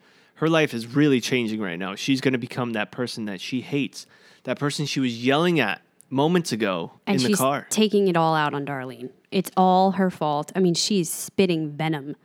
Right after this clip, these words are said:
Speaker 2: She tells her, "You've taken everything from me.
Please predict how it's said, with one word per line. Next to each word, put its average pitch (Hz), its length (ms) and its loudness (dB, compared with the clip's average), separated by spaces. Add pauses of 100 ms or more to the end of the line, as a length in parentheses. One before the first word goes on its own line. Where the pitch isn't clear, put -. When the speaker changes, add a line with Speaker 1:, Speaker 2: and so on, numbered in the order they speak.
(400)
Speaker 2:
She 202 160 0
tells 190 240 4
her, 190 80 4
"You've 170 180 0
taken 214 380 2
everything 196 500 2
from 160 220 -6
me. - 200 -10